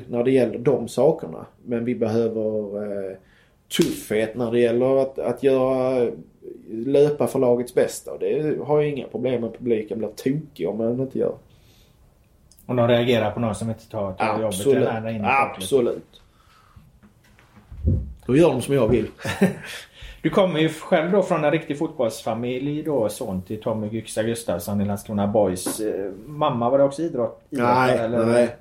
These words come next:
Speaker 1: nej. Det var det inte. Inte mer än att hon har varit med mycket <laughs> med, med både pappa och mig när det gäller fotboll.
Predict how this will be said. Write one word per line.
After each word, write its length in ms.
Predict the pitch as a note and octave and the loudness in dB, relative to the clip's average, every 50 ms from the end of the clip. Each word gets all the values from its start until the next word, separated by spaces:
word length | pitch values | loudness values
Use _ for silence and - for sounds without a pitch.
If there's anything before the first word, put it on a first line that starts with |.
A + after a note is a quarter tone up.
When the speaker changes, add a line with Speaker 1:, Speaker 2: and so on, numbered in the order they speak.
| - - | -16 -12
Speaker 1:
nej. 220 | G2+ G2 G2+ G2+ G2+ - _ _ _ _ _ _ _ _ _ _ _ | -10 -8 -8 -8 -10 -14 _ _ _ _ _ _ _ _ _ _ _
Det 100 | - A2 | -8 -6
var 160 | G#2+ G#2 G2 F#2+ | -4 -4 -4 -4
det 60 | F#2+ | -6
inte. 220 | F#2 F#2 - - - - _ _ _ _ _ _ _ _ _ _ _ _ _ _ _ _ A#2+ | -8 -12 -16 -20 -20 -20 _ _ _ _ _ _ _ _ _ _ _ _ _ _ _ _ 2
Inte 160 | B2 A#2+ A#2+ | 2 4 4
mer 180 | B2 A#2+ A2+ | 4 4 4
än 120 | A2 A2+ A2+ | 2 2 0
att 120 | A2 G#2+ | -2 -2
hon 160 | - A#2+ A2+ | -2 -2 -2
har 60 | A2+ A2 | 0 -2
varit 140 | A#2 A2+ | -2 -2
med 320 | B2 B2 A#2+ G2+ G2 G2 G#2+ | 0 0 0 0 -2 -2 -4
mycket 420 | A#2+ A#2+ - - G#2+ A2+ G#2+ - | -4 -4 -4 -4 -4 -4 -4 -2
<laughs> 0 | |
med, 240 | D#3 D3+ B2+ A#2+ A2+ - - - - - - - _ | 0 2 2 2 2 -2 -8 -12 -12 -12 -14 -6 _
med 120 | A#2 A2+ | -4 2
både 200 | A2 A#2+ A#2 A2+ | 4 4 4 4
pappa 380 | A2 - - A#2 A#2+ B2 - G#2 | 4 2 2 0 0 0 -2 -4
och 100 | G#2 G#2+ | -2 -2
mig 200 | A#2 A2+ G#2 G2+ | -2 -2 -2 -4
när 160 | G#2 G#2 G2+ | -4 -6 -4
det 80 | G#2 G#2+ | -4 -4
gäller 160 | G2+ G#2 G#2 | -4 -4 -6
fotboll. 360 | - - G#2+ G#2+ G#2 - _ | -6 -6 -6 -6 -8 -14 _